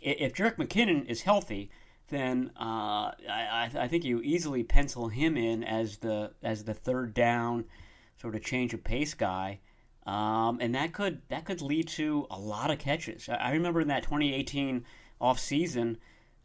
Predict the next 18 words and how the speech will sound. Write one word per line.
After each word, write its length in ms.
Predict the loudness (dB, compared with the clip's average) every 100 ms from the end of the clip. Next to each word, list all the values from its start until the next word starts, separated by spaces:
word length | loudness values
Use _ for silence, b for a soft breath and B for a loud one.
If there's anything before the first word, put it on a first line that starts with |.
| -2
uh, 200 | 0 2
before 480 | 0 -2 0 2
he 160 | 2 2
suffered 360 | 2 -2 -2 -2
that 200 | -2 0
A 140 | -2
C 260 | -2 -2 0
L 360 | 2 2 0 -2
injury, 520 | 0 0 -2 -6 -8 -12 -20 _ -20 _ -20 -8
he 100 | 0
was 140 | 4 4
Jimmy 200 | 4 4
Garoppolo's 540 | 6 6 10 8 6
favorite 480 | -6 0 2 2 2
target, 420 | 6 6 4 -8 -12 -10 -6 -2
uh, 260 | -2 -2
that 220 | 0 0
offseason. 540 | 0 -4 -4 -4 -4